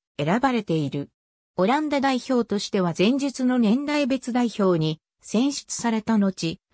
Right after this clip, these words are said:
二千九年八月十二日の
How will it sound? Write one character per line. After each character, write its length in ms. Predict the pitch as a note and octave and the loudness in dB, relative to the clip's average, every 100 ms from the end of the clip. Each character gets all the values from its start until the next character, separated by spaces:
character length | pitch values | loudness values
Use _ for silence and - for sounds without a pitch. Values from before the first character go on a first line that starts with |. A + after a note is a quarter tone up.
| - | 0
二 100 | G3+ | 0
千 300 | D#4+ D#4+ G#3 | 2 0 0
九 260 | - D4 | 2 2
年 240 | B3 G#3+ E3 | 4 2 2
八 320 | - E3 B3 | -2 -2 0
月 280 | A#3+ - A#3 | -2 -2 -2
十 220 | G#3 C4 | 2 2
二 180 | C4 A#3 | 4 4
日 320 | G#3+ - G#3 | 2 0 0
の 180 | F#3+ | 0